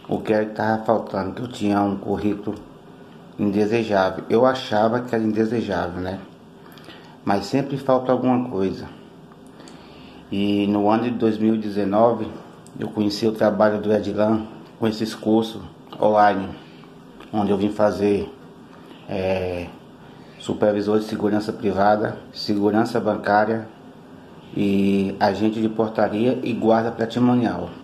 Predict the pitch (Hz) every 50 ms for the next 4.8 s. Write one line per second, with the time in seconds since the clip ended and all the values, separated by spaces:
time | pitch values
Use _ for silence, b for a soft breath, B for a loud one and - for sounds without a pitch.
0 | - - - - 110 104 107 120 131 135 131 120 113 110 113 110 107 110 120 113
1 | 110 95 90 101 110 120 123 123 - - - 104 113 120 117 104 87 85 87 -
2 | - - - - - 107 104 104 104 98 104 104 101 101 - 101 95 87 90 101
3 | 107 107 104 101 92 - - - - - - - B B B B B B B B
4 | B 98 101 95 101 101 98 - - - 104 107 110 110 - -